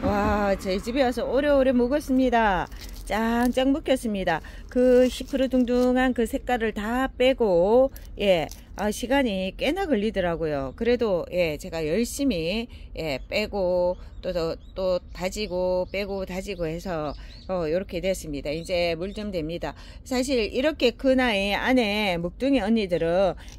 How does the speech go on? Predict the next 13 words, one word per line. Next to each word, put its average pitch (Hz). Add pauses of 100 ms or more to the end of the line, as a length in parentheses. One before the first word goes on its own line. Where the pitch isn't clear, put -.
이 226
배 214
이상의 214
가격을 175
하거든요. 175 (260)
배 180
이상의 185
가격을 180
하는데 165
오늘 180
오천 185
원 233
특집이니까 185